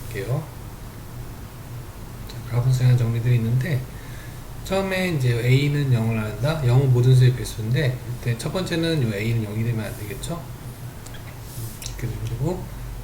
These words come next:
자, A가 어떤 정수면, 그, 자, 일은 모든 정수의 약수다. 이렇게 하면 되고, 자기 자신, 자기 자신을 나눈다.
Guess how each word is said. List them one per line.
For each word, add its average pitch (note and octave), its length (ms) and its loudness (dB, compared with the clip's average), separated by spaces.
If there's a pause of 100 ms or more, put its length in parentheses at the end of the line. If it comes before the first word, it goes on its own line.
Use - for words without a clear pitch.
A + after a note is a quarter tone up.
(140)
자, G#2+ 440 -6 (120)
A가 D3+ 880 4
어떤 B2 220 0
정수면, D3 680 2 (320)
그, G2+ 340 -8 (1120)
자, G2+ 280 -6 (1500)
일은 D#3+ 340 4 (200)
모든 C3 500 4
정수의 A#2 320 2
약수다. G#2+ 420 -2
이렇게 G#2+ 200 -6
하면 G#2+ 160 -8
되고, F3+ 440 -4 (540)
자기 A#2+ 220 4
자신, B2+ 240 8
자기 G#2+ 160 2
자신을 A2 260 4
나눈다. G#2+ 500 0